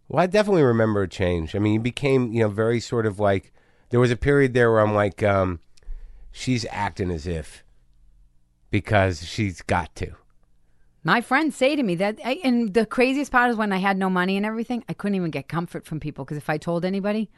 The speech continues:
Speaker 2: all they'd say is, "I hope that doesn't happen to me." <laughs>
Speaker 1: Oh, really?
Speaker 2: Yeah, 'cause it's everybody's biggest fear.
Speaker 1: But, like, there was that, like, 'cause I, like, that, I think that was the time where I was a little concerned about you 'cause I'm like, because part of my brain was like, "How can she be,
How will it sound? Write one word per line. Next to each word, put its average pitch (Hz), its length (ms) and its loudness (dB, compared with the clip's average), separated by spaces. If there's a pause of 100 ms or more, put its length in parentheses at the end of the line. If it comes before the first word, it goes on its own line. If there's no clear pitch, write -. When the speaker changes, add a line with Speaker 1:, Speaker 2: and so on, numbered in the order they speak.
Speaker 2:
all 160 140 0
they'd 165 180 -6
say 165 160 -2
is, 151 80 -2
"I 165 60 0
hope 202 140 0
that 214 120 0
doesn't 214 220 -2
happen 196 240 0
to 190 60 0
me." 185 300 0 (160)
<laughs> - 140 2 (140)
Speaker 1:
Oh, - 120 4
really? - 380 6
Speaker 2:
Yeah, 247 300 0
'cause 196 160 -8
it's 202 180 -12
everybody's 214 480 -4
biggest 208 320 -10
fear. 247 240 -8 (220)
Speaker 1:
But, 127 100 4
like, 131 180 4
there 131 100 4
was 120 120 4
that, 127 160 6
like, 120 220 4
'cause 123 160 0
I, 123 140 4
like, 120 260 2
that, 143 120 6
I 151 100 6
think 151 160 0
that 139 120 6
was 127 100 2
the 117 60 -10
time 117 260 4
where 107 100 6
I 104 40 6
was 98 100 0
a 104 40 0
little 110 180 2
concerned 151 360 2
about 107 180 2
you 101 100 0
'cause 107 160 -4
I'm 110 100 2
like, 107 220 2 (140)
because - 240 4
part 165 200 6
of 143 60 4
my 131 160 6
brain 104 300 4
was 95 120 0
like, 92 240 0 (240)
"How - 220 -12
can 92 160 -16
she - 160 -16
be, - 360 -20